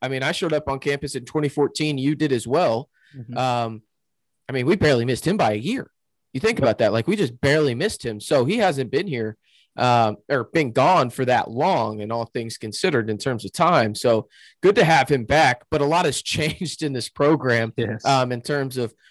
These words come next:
Speaker 1: what he was accustomed to in terms of Texas Tech success. Obviously a different blueprint right now, and Mark Adams is gonna hopefully take that to the next level. Um, and hopefully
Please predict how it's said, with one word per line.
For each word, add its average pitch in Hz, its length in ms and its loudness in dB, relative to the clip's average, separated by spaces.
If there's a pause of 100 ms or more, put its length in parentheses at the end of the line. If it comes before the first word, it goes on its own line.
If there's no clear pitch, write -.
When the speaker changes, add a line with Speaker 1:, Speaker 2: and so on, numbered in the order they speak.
(140)
Speaker 1:
what 143 280 4
he 180 340 0
was 147 240 0
accustomed 135 560 -4
to 135 240 -2
in 120 80 -6
terms 131 280 -6
of 113 80 -6
Texas 131 400 0
Tech 123 200 0
success. 160 500 0 (380)
Obviously 151 560 2
a 123 60 0
different 120 520 -6
blueprint 143 500 -2
right 127 240 -4
now, 131 360 2
and 117 80 -6
Mark 127 200 -2
Adams 127 360 -2
is 117 120 -14
gonna 123 240 0
hopefully 135 320 0
take 127 260 -4
that 123 200 0
to 131 100 -6
the 113 120 -4
next 123 340 -2
level. 113 400 -2 (400)
Um, 117 480 2
and 120 160 -4
hopefully 160 480 -2